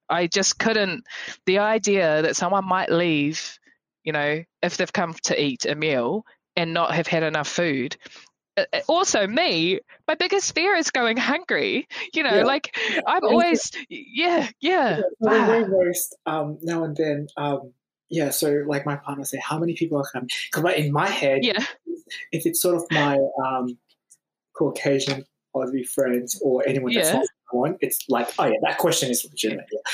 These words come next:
Speaker 2: But if
Speaker 1: Yeah.
Speaker 2: it's someone guest, I'm just thinking, you know,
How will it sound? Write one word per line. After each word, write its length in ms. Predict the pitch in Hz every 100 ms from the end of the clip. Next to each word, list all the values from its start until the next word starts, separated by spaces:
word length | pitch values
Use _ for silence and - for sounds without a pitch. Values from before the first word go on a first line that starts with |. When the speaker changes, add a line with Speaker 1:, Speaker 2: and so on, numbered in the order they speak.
| - -
Speaker 2:
But 80 | 160
if 80 | 160
Speaker 1:
Yeah. 60 | -
Speaker 2:
it's 200 | - -
someone 440 | 208 180 180 180 143
guest, 320 | 160 131 - -
I'm 100 | 151
just 240 | 180 - -
thinking, 440 | 180 170 147 147 - -
you 100 | 190
know, 180 | 175 160